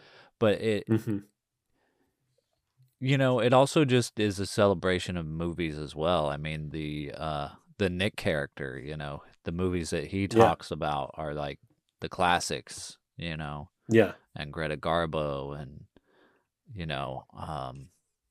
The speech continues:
Speaker 1: and then there's the Seventh Seal reference, you know. It's like
Speaker 2: There is, yeah.
Speaker 1: it's n-, you know,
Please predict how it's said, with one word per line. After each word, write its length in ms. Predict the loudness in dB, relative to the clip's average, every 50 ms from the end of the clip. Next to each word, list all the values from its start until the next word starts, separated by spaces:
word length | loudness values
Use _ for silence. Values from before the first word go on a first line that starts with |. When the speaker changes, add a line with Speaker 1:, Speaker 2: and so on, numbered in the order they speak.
| _ _ _ _ _ _ _ _ _ _ _ _ _ _ _ _ _ _ _ _ _
Speaker 1:
and 140 | -4 -2 -2
then 120 | -2 -2 -2
there's 200 | -2 -2 -2 -2
the 120 | -4 -2
Seventh 400 | 0 2 2 2 2 0 -4 -4 -4
Seal 580 | 0 2 4 4 6 6 4 2 0 -4 -12 _ _ _
reference, 640 | -6 -4 -2 -2 -2 -4 -6 -8 -8 -10 -12 -12 -8 -8
you 120 | -6 -6
know. 340 | -6 -6 -6 -6 -8 -10 -12 -8
It's 240 | -8 -6 -6 -4 -2
like 140 | 4 4 6
Speaker 2:
There 160 | 6 6 4
is, 300 | 0 0 -2 -4 -4 0 0
yeah. 220 | 2 2 2 2
Speaker 1:
it's 200 | 0 -2 -4 -6
n-, 160 | -8 -8 -10 -12 -14 -10
you 140 | -8 -6 -4
know, 280 | -4 -4 -6 -6 -8